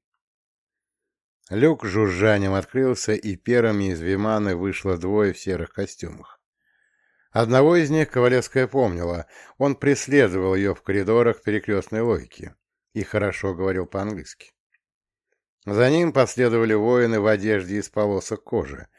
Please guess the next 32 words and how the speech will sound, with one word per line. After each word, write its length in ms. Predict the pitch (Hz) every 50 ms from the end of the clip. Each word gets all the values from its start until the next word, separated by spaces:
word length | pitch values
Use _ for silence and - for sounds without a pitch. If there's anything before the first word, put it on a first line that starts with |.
| - - - _
скреплённых 720 | _ - - - 113 110 87 104 113 110 104 101 98 85 82
бронзовыми 680 | 90 101 107 113 123 127 107 107 117 117 113 110 107
и 40 | 101
стальными 520 | - - - 101 95 95 98 95 95 95 90
бляхами 760 | 82 90 92 101 104 - - - 104 98 101 98 95 87 - _ _ _ _ _ _
и 140 | 98 101 98 - _ 90
ицлан. 540 | 90 - - - - 92 85 78 - 85 - _ _ _ _ _ _ _ _ _ _ _ _ _ _ _ _ _ _ _ _ _ _ _ _ _ _
Но 180 | - 120 131 131
прежде 340 | 131 160 170 165 147 147 131
чем 180 | - 139 127 113
ступить 380 | - - 127 98 131 123 104
на 160 | 107 113 113 104
трап, 300 | 123 123 131 127 113 113
он 120 | 117 104
повернулся 800 | - 110 101 107 107 117 123 127 120 104 - - 113 104 101 - - - - - - - - - _
и 120 | 113 120 117
бросил 440 | 120 135 147 147 - - 139 131
на 100 | 131 127
княгиню 460 | 120 - 123 120 110 123 127 123 120 120
недобрый 520 | 123 120 113 117 120 113 107 107 113 110
взгляд 440 | 98 95 101 117 123 127 123 117 117
и 80 | 92
сказал 440 | - - - 107 101 98 107 104 101
Телпаху: 760 | - - 110 107 - - 95 82 78 - - - 76 71 - - _ _ _ _ _ - - - - - - - _ _
«Ведите 540 | - 123 147 160 151 165 165 156 107 139 143
её 200 | 143 143 135 117
к 20 |
жрецам, 560 | 104 127 143 143 - - 139 135 127 120 110 117
я 180 | 123 131 127
согласовал 640 | - - 123 131 131 - 143 139 139 135 131 123 110
с 80 | - -
Рацхнахлем. 1000 | 120 113 - - - - 120 117 117 117 110 98 - 104 101 98 92 90 -